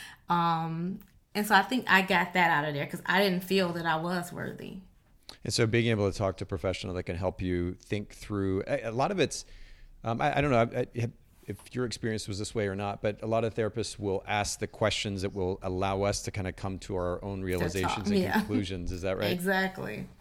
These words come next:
Speaker 2: Yeah, so
Speaker 1: Mm-hmm.
Speaker 2: having somebody to help walk us through
Speaker 1: Yeah.
Speaker 2: that can be really, really valuable.
Speaker 1: Yeah, 'cause sometimes, you know, as an individual, you don't know what questions to ask that's probing for yourself
Speaker 2: Right.
Speaker 1: to make that aha for yourself,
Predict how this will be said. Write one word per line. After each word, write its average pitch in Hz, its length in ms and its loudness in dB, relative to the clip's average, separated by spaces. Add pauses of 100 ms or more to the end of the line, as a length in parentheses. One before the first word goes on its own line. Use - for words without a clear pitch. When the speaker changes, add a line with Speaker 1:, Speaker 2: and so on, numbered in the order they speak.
(320)
Speaker 2:
Yeah, 127 180 4
so 110 140 4
Speaker 1:
Mm-hmm. 104 80 2
Speaker 2:
having 123 240 2
somebody 113 280 2
to 98 60 2
help 107 160 2
walk 101 280 2
us 95 120 -6
through 104 160 -4
Speaker 1:
Yeah. 104 60 0
Speaker 2:
that 85 340 0
can 95 120 -8
be 92 100 -2
really, 95 240 0
really 90 220 -2
valuable. 82 460 -4 (1120)
Speaker 1:
Yeah, 254 180 -2
'cause 190 160 -2
sometimes, 240 500 4 (120)
you 208 160 2
know, 185 280 2
as 190 240 2
an 190 60 2
individual, 202 680 0
you 170 460 -2
don't 247 300 4
know 226 320 2
what 185 340 0 (180)
questions 226 560 2
to - 180 0
ask - 280 4
that's 185 160 0
probing 214 480 2
for 196 80 0
yourself 190 640 0
Speaker 2:
Right. 180 100 2
Speaker 1:
to 180 80 0
make 185 340 2
that 185 240 2
aha 180 720 4
for 175 80 -4
yourself, 170 640 -2